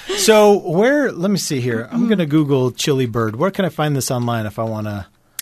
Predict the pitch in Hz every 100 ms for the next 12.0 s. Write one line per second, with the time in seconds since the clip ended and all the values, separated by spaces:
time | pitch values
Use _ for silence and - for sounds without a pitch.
0 | _ 247 254 254 254 247 262 339 - 381
1 | 359 311 302 247 240 202 214 214 214 214
2 | 208 214 202 190 190 208 214 - - 202
3 | 196 196 - 190 185 175 - 202 190 -
4 | - 185 190 185 175 196 180 202 180 196
5 | - 214 240 254 254 - - - 233 -
6 | 262 214 196 190 180 165 208 185 175 175
7 | 175 170 _ _ - - 196 196 190 185
8 | - 185 160 - - 202 208 175 160 214
9 | 180 175 170 - 190 - 220 226 254 190
10 | 202 196 196 202 208 214 208 202 - 214
11 | 180 190 180 202 - 185 190 180 202 247